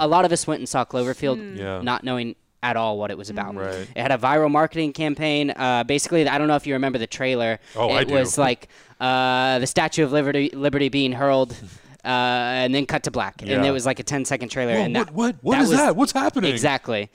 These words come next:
Speaker 3: Yeah.
Speaker 1: Um, I disagree also. Uh, I think
Speaker 2: Knives Out, great example.
Speaker 1: Really? I still haven't
Speaker 2: Trailer
Speaker 1: seen it.
Speaker 2: Oh!
Speaker 1: Um, I think,
Speaker 2: Oh,
Speaker 1: uh, Cabin in the
Speaker 2: Lucas!
Speaker 1: Woods is a good example, too.
Speaker 3: Oh,
Speaker 1: A lot of
Speaker 3: yeah.
Speaker 1: people didn't know what that was gonna be.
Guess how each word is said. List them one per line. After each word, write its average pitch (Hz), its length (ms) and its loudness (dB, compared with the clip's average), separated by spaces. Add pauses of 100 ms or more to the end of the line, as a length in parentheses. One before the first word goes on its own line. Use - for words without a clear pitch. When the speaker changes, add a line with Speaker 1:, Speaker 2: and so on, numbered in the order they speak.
Speaker 3:
Yeah. 101 400 0
Speaker 1:
Um, 127 200 0 (400)
I 151 140 0
disagree 143 680 0
also. 110 640 -2 (100)
Uh, 113 400 0
I 123 120 -4
think 135 340 -8
Speaker 2:
Knives 247 280 -2
Out, 240 360 -2
great 190 240 -8
example. 214 880 -6
Speaker 1:
Really? 139 340 4
I - 140 2
still - 220 2
haven't 139 160 2
Speaker 2:
Trailer 123 40 -2
Speaker 1:
seen 131 180 -2
it. 117 180 -4 (260)
Speaker 2:
Oh! 294 1000 6
Speaker 1:
Um, 214 120 -4
I 277 160 2
think, - 120 0
Speaker 2:
Oh, 320 920 6
Speaker 1:
uh, 349 840 6
Cabin 180 240 4
in 160 80 4
the 143 80 4
Speaker 2:
Lucas! 127 80 0
Speaker 1:
Woods 135 240 2
is 113 100 -6
a 117 60 -6
good 117 120 -4
example, 110 400 -6
too. 110 380 -2
Speaker 3:
Oh, 101 220 0
Speaker 1:
A 113 100 0
lot 123 160 2
of 98 60 -2
Speaker 3:
yeah. 95 80 0
Speaker 1:
people 123 100 -2
didn't 123 220 -4
know 120 120 0
what 117 140 -2
that 117 160 0
was 110 140 -12
gonna 104 180 -8
be. 104 280 -8